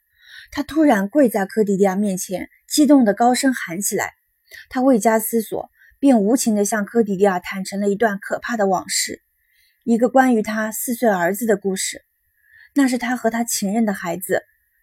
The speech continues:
这个孩子从农舍的篱笆里钻出去，结果失足掉进井里淹死了。科迪利亚力图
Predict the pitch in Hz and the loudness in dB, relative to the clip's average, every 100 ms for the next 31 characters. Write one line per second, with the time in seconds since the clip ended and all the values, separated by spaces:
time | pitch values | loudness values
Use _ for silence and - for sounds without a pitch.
0 | _ - 302 247 - 190 202 220 - _ | _ -2 0 0 -2 0 2 0 -2 _
1 | _ _ _ - 220 214 208 233 - 269 | _ _ _ -6 -2 0 0 -2 0 2
2 | 202 165 - - 202 214 262 240 - - | 4 2 0 -2 0 2 2 2 0 0
3 | 226 233 214 - 208 - _ _ _ - | 0 0 -4 -6 -6 -6 _ _ _ 2
4 | 247 262 226 214 269 240 202 208 240 220 | 4 6 4 2 -4 -4 -2 2 2 2
5 | 214 196 202 196 208 220 240 - - - | -2 0 -2 0 0 2 0 -2 -8 -10
6 | _ _ _ _ _ _ _ - 247 214 | _ _ _ _ _ _ _ 0 0 2
7 | 190 208 190 - 262 233 - 185 | 4 4 2 0 0 0 -2 -4